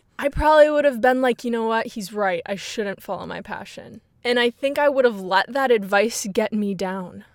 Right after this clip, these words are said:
But now I look at stuff like this and I'm like, "Allow yourself to develop your own opinion."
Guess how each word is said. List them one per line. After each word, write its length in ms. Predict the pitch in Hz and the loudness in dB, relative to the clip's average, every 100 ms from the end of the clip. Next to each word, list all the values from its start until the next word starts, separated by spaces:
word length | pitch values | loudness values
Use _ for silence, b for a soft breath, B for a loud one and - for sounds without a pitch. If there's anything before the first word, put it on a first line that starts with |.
| - | 0
But 140 | 240 | 2
now 340 | 233 240 277 320 | 2 2 4 4
I 160 | 247 | 4
look 240 | 233 247 285 | 4 2 0
at 80 | - | -4
stuff 280 | - 220 | -2 -2
like 180 | 220 196 | -4 -4
this 200 | 220 208 | -4 -4
and 80 | 240 | -4
I'm 120 | 240 | 0
like, 280 | 247 233 - _ _ _ - | 0 0 -4 _ _ _ 4
"Allow 280 | 262 214 | 8 8
yourself 460 | 349 571 571 370 349 | 8 4 4 4 4
to 100 | 349 | 4
develop 460 | 277 233 220 240 254 | 0 4 4 4 2
your 160 | 226 | -2
own 120 | 220 | -2
opinion." 580 | 208 - 190 - - - | -4 -6 -10 -10 -16 -20